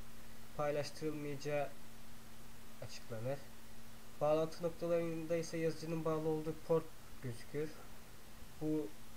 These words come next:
bağlantı noktasında yazıcı U S B sıfır sıfır bir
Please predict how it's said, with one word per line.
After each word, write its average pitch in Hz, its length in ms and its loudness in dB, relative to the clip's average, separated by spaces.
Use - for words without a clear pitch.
bağlantı 143 380 2
noktasında 143 540 -2
yazıcı 139 360 -2
U 143 180 0
S - 160 -6
B 147 100 -4
sıfır 139 340 -6
sıfır 143 320 -6
bir 143 140 0